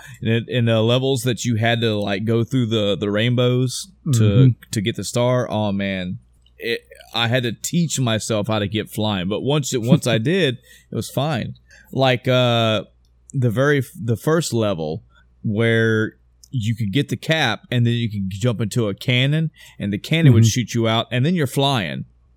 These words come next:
Speaker 1: You know, you don't have to do the triple jump or jump off a cliff. You can
Speaker 2: Right.
Speaker 1: just start flying. Oh, man. Love it.
Speaker 2: Yeah, I think, is this the best, one of the be-, one of the best, if not the best, holding, uh, games that holds up on the sixty-four?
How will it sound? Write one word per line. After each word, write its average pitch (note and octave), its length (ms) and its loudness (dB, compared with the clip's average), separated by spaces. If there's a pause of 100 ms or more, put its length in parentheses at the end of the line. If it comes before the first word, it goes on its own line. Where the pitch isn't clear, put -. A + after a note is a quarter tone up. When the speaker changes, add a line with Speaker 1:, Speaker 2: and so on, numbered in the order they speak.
(120)
Speaker 1:
You A#2+ 100 -2
know, A2+ 60 2
you A2+ 100 0
don't C3+ 120 0
have C3 100 0
to A#2+ 60 -2
do C#3+ 140 0
the A#2+ 100 0
triple A#2+ 280 -2
jump A#2 360 -2
or A2+ 80 -2
jump G#2 220 0
off A#2+ 160 -2
a A2+ 60 -6
cliff. C3 280 -2
You D#3+ 80 6
can C3+ 100 8
Speaker 2:
Right. A#2+ 40 6
Speaker 1:
just A#2+ 140 4
start C#3+ 220 -2
flying. A#2+ 460 -2 (360)
Oh, A#2 300 -2
man. F#2 300 -6 (240)
Love C3 240 0
it. - 160 -4 (380)
Speaker 2:
Yeah, B2+ 500 2
I E3 80 6
think, G#3 460 4 (340)
is D#3 320 6
this D#3 460 4
the F#3 320 6
best, C3 640 2
one C#3+ 260 6
of A2 120 4
the C3 80 4
be-, - 80 -4 (400)
one D3+ 200 6
of G3+ 80 4
the F3+ 120 8
best, D#3 200 6
if D#3+ 140 4
not C#3+ 180 6
the C3+ 120 8
best, D3+ 480 4
holding, D3 680 4 (100)
uh, C3 280 8
games C3+ 320 4
that C3+ 140 2
holds C3 300 4
up B2+ 160 2
on D#3 100 6
the C#3 40 4
sixty-four? E3 720 2